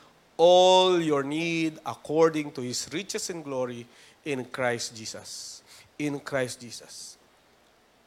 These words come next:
I'm encouraging you, my brother. Let us hope in times of need. I've been there. I've been there. Marami na po akong pagsubok na naranasan,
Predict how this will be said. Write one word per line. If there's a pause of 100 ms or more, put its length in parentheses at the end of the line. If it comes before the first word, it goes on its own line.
(880)
I'm
encouraging
you,
my
brother. (1080)
Let
us
hope (840)
in (120)
times (200)
of
need. (800)
I've
been
there. (960)
I've
been
there. (560)
Marami
na
po
akong
pagsubok
na
naranasan,